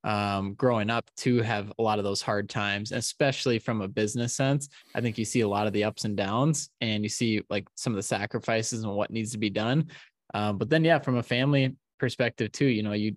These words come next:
do have to set some boundaries as well. I know you guys were t-, just talking about it there, but, you know, how do you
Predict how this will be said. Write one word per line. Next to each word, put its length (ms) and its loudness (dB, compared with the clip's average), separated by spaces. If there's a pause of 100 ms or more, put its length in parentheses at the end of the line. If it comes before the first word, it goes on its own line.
do 80 6
have 140 2
to 100 -2
set 260 -2
some 160 -2
boundaries 540 0
as 120 -6
well. 320 2
I 120 -6
know 320 -2 (240)
you 80 -2
guys 180 0
were 80 0
t-, 240 -8
just 180 -2
talking 280 -2
about 180 2
it 120 0
there, 200 2
but, 240 0 (380)
you 80 -4
know, 60 -2
how 200 0
do 80 2
you 280 2